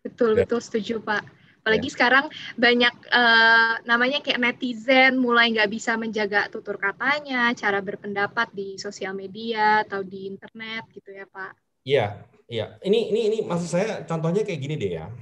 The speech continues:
Speaker 2: Hmm, ini kalau yang pas sekarang, kalau sekarang ini lagi, lagi ramai kan ya, <clears throat> itu kan ada, eh, orang di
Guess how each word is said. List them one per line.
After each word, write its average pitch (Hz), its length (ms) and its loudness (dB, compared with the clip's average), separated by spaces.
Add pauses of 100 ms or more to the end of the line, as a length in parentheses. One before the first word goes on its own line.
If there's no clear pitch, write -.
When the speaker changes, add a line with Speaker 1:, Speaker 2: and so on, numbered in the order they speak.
(320)
Speaker 2:
Hmm, 110 540 -4
ini 147 160 -2
kalau 117 160 -2
yang 107 240 -2
pas 110 160 -6
sekarang, 110 320 -6
kalau 104 240 -6
sekarang 104 320 -4
ini 120 100 -4
lagi, 92 340 -4 (280)
lagi 95 240 -10
ramai 95 280 -4
kan 113 120 -4
ya, 135 240 -4
<clears throat> 160 320 2
itu 151 80 2
kan 147 400 0 (640)
ada, 101 600 0 (880)
eh, 95 240 -12
orang 120 400 0 (160)
di 98 500 -14